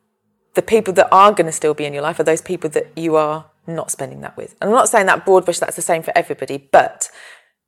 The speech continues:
you could have one extra client, you could do a few more hours work, but wh-, what is the actual point?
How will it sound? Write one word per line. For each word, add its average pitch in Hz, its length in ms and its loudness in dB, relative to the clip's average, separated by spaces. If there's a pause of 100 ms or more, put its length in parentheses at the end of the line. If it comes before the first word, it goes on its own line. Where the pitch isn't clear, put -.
(100)
you 196 140 -6
could 226 140 -4
have 185 140 4
one 156 100 -2
extra - 200 -10
client, 151 300 -8
you 175 80 -2
could - 180 -8
do 202 100 4
a 175 60 4
few 175 240 -6
more 151 180 -4
hours 143 280 -4
work, 139 200 -4
but 170 120 0
wh-, 175 220 -8
what 202 260 0
is 262 120 -4
the 214 220 -4
actual 175 420 -4
point? 160 580 -4